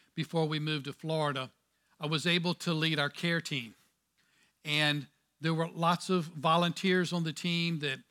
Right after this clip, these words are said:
some could preach, some would do funerals, some hospital visits, some counseling,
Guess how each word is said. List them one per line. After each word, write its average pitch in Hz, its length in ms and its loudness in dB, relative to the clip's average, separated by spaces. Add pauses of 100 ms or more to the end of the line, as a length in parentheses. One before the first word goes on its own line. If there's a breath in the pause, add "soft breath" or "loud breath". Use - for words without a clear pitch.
(280)
some 185 500 4 (160)
could 151 140 -10
preach, 220 360 2
some 170 280 0
would 160 120 -4
do 160 140 -4
funerals, 196 500 2
some 156 200 -4
hospital 175 480 -2
visits, 165 580 -4 (300 soft breath)
some 160 280 -2
counseling, 170 800 -2